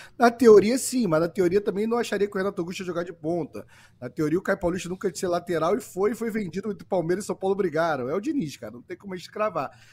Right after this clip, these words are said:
Mas eu acho o John Kennedy, sim, Alexander, eu não tenho essa certeza que ele vem como titular, não. Mas eu acho que John Kennedy, se tiver misto, ele, ele, ele, ele vem de titular, mas, mas, mas eu não acho que,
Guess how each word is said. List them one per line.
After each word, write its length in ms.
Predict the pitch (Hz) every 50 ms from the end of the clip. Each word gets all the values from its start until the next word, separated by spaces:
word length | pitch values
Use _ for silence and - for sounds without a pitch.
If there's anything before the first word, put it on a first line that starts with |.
| - - _
Mas 240 | - 151 160 165 160
eu 140 | 196 190 185
acho 220 | 190 208 202 -
o 40 | 196
John 140 | 226 220 214
Kennedy, 300 | - 208 208 214 - -
sim, 160 | - 240 240
Alexander, 520 | 247 240 226 - - 233 226 226 233 240
eu 300 | 240 240 240 233 226 220 240
não 360 | 254 247 233 233 240 240 233
tenho 180 | 233 226 226
essa 140 | 226 226 -
certeza 440 | - - 226 - - 208 208 196 208
que 120 | 202 -
ele 100 | 208 196
vem 140 | 180 196 202
como 180 | - 196 208 202
titular, 340 | - - - - 202 208 233
não. 240 | 233 196 156 151 - - _ _ _ _ - _ _ _ - -
Mas 220 | 127 131 131 123
eu 60 | 139
acho 160 | 143 139 -
que 60 | - 160
John 180 | 147 160 151
Kennedy, 720 | - - 156 156 165 165 156 151 165 175 175 170 165 143 - - - - _ _ _
se 340 | - - - - 214 277 277
tiver 320 | - - 208 190 196 190
misto, 560 | 170 175 196 233 240 - - - 269 254 247
ele, 160 | 208 202 202 202
ele, 280 | 202 196 190 196 202
ele, 600 | 202 - 185 185 185 196 214 208 190 180 165 - -
ele 200 | 160 160 175 170
vem 180 | 147 170 165
de 80 | 165 160
titular, 540 | - 180 170 - 202 202 196 156 143 123 113
mas, 960 | 117 120 127 131 139 143 143 139 139 139 135 131 127 120 - - - - _ _ _ _ _ _ _ _ _ _ _ _
mas, 920 | - 113 117 120 120 123 127 131 131 131 131 131 127 127 123 123 120 - - _ _ _ _ _ _ _ -
mas 240 | 110 113 117 123 113
eu 80 | 123 135
não 100 | 139 135
acho 280 | 131 135 131 - 139
que, 500 | - - 147 151 151 151 147 143 139 127